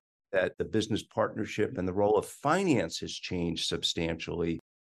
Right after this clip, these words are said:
And the role of finance, the role of the C F O, which is something we've been talking about for a long time, what that role of the finance function is. Is it that back office, or is it the strategic partnership with the business units?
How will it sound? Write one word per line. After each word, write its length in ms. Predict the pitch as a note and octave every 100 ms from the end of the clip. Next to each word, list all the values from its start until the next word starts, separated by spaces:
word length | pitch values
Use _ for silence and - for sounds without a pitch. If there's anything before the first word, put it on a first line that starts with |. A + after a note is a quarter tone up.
| _
And 120 | G#2+
the 80 | G#2
role 280 | G2 G2+ G#2+
of 100 | G2
finance, 460 | G#2 G2 G2 F#2+ -
the 100 | F2+
role 240 | F#2+ F#2
of 80 | F#2
the 80 | F#2
C 260 | - G2
F 160 | F2 F#2
O, 140 | F#2+
which 220 | F#2 F2
is 100 | E2+
something 320 | - F#2 F2+ E2+
we've 160 | E2+
been 140 | F2 F2
talking 440 | F#2 F2 - E2+
about 300 | E2 F2 E2 -
for 160 | D#2+
a 60 | E2+
long 420 | E2 G2+ B2+ B2+
time, 420 | - E2+ D#2+ D#2+ D#2+
what 340 | F#2 A2 -
that 260 | A#2 G2 F#2
role 340 | F#2+ G2 F#2+
of 80 | F2+
the 60 |
finance 540 | E2 - F#2 F#2+ E2+ E2
function 420 | - D#2+ - F2
is. 220 | D2+ B1+
Is 240 | D#2 F2+ F2
it 100 | -
that 240 | E2 D#2
back 260 | E2 D#2 F2
office, 440 | G2 A2+ C3 -
or 200 | F2+ E2+
is 160 | F2+ -
it 120 | E2 -
the 80 |
strategic 580 | E2 - D2+ - E2+ D2
partnership 640 | - - - E2+ - F2 -
with 120 | F2
the 60 |
business 460 | D#2+ G2 G2 - -
units? 460 | - - - -